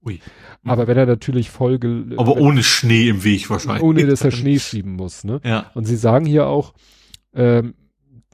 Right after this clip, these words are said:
Speaker 2: nach einer Woche im Einsatz zeigt sich, dass die Batterieladung nach neun Stunden bei Temperaturen unter dem Gefrierpunkt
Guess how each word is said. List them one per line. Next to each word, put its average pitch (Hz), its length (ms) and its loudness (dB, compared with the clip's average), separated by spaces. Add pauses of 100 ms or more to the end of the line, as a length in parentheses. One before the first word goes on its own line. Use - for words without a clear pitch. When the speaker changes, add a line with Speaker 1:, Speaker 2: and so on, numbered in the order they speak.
(260)
Speaker 2:
nach 123 160 0
einer 135 280 0
Woche 139 160 -2
im 127 80 -6
Einsatz 131 460 -4
zeigt 135 340 0
sich, 135 160 -4
dass 127 160 -2
die 131 80 -4
Batterieladung 120 800 0
nach 117 180 -4
neun 131 280 -4
Stunden 156 420 -6
bei 110 180 0
Temperaturen 135 760 -2 (140)
unter 196 240 2
dem 151 220 -2
Gefrierpunkt 147 760 -6